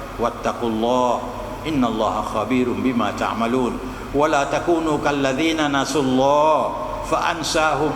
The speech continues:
أنفسهم أولئك هم الفاسقون. لا يستوي أصحاب النار وأصحاب الجنة. أصحاب الجنة هم الفائزون.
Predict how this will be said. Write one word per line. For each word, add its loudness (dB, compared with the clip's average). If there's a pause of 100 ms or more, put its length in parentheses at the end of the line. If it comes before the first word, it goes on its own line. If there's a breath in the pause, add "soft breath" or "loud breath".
(220)
أنفسهم 0 (400)
أولئك 0
هم -4
الفاسقون. -2 (300 loud breath)
لا 2
يستوي 0
أصحاب 0
النار 0
وأصحاب -2
الجنة. -2 (600)
أصحاب -2
الجنة -2
هم 0
الفائزون. -2